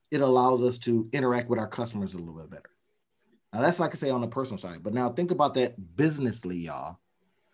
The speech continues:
Businessly, you're now doing some of those same things. You're saying, "What can I adjust and adapt in my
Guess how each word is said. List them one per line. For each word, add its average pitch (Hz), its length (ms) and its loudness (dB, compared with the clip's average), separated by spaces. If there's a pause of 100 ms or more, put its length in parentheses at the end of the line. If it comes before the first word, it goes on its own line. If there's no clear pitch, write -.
(760)
Businessly, 123 760 4
you're 127 340 4
now 147 260 4
doing 127 300 2
some 123 180 -4
of 110 60 -2
those 104 240 -4
same 104 340 -6
things. 143 300 -2
You're 104 60 -6
saying, 101 360 -4
"What 117 220 -8
can 185 160 -4
I 175 180 -6
adjust 117 460 -8
and 95 120 -6
adapt 98 460 -10
in 123 80 -8
my 127 180 -10